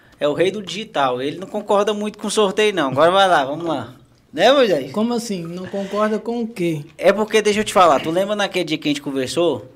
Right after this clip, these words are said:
Speaker 1: Fui lá na tua loja e falei, "Mano, vou começar do zero." Aí tu falou, "Mano, faz um sorteio aí pra,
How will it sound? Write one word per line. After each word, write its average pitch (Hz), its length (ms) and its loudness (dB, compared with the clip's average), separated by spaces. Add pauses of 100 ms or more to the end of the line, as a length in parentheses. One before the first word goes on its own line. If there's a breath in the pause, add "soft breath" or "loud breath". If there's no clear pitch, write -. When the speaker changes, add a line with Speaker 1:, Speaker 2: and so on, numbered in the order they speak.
(140)
Speaker 1:
Fui - 120 -12
lá 147 120 2
na 170 80 2
tua 165 140 -2
loja 143 200 -2
e - 20 -14
falei, 127 120 -6
"Mano, 139 240 -8
vou 120 120 -10
começar 147 460 -6
do 156 140 -8
zero." 131 280 0
Aí 139 80 2
tu 135 60 -10
falou, 123 180 -4
"Mano, 151 240 -6
faz 131 220 -4
um 135 60 -8
sorteio 156 480 -4
aí 147 100 -2
pra, 143 400 0